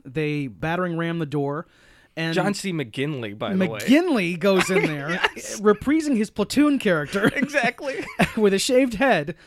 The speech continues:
Speaker 1: uh, goes in there and, like, they, they find, I mean, the, the most, the most desiccated person you've ever seen.
Speaker 2: It's what you think is a corpse.
Speaker 1: Yes.
Speaker 2: A rotten corpse.
Speaker 1: Right.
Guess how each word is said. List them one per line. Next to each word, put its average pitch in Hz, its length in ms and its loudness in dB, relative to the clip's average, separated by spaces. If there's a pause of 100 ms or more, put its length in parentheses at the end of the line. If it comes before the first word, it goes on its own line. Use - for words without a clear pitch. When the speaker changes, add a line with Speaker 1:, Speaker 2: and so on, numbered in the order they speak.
(340)
Speaker 1:
uh, 190 240 2
goes 247 320 2
in 262 160 2
there 202 300 -2 (100)
and, 202 420 0
like, 180 400 -2
they, 185 200 -2
they 180 200 -2
find, 220 600 -6 (1080)
I 208 80 2
mean, 214 320 2
the, 196 180 0
the 170 140 -2
most, 170 360 -2
the 170 80 -2
most 131 320 -6
desiccated 185 760 -4
person 151 480 -6
you've 143 320 -6
ever 135 260 -6
seen. 101 520 -12
Speaker 2:
It's - 380 -8
what 160 240 0
you 170 100 -2
think 220 340 -2
is 165 380 -4
a 147 80 -4
corpse. - 640 -8
Speaker 1:
Yes. - 500 -6
Speaker 2:
A 143 80 0
rotten 170 680 0
corpse. 127 440 -6
Speaker 1:
Right. 147 360 -2